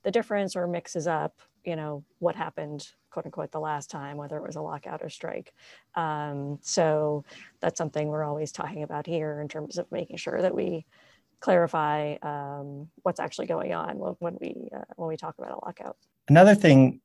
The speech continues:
Speaker 2: I'll just add is, you know, one of the differences, um, between what's going on here and what happens in other industries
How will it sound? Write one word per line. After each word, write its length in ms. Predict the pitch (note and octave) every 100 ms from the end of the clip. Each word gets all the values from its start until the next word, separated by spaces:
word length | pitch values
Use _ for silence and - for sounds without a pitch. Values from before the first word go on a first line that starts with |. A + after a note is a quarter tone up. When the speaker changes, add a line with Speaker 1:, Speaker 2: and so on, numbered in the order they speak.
| -
Speaker 2:
I'll 160 | C#3
just 300 | B2 C3 A#2 -
add 460 | A#2 B2 A#2+ A#2 A2+
is, 340 | A2 - -
you 120 | - A#2
know, 100 | A2
one 180 | A2+
of 100 | A2+
the 80 | G#2
differences, 840 | G2+ A2 A#2+ A2 A2+ G#2+ G#2 - - A#2+
um, 220 | A2 G#2+
between 640 | G#2+ - A2+ A2 G#2+ G#2+
what's 220 | - A2 -
going 220 | A#2 G#2+
on 140 | G#2
here 300 | G2+ G#2+ G#2
and 120 | G#2
what 120 | G#2 G#2+
happens 360 | G#2+ - G2+
in 80 | G#2
other 200 | G#2+ G#2
industries 800 | G#2 G#2+ - - G#2+ G#2+ G#2 -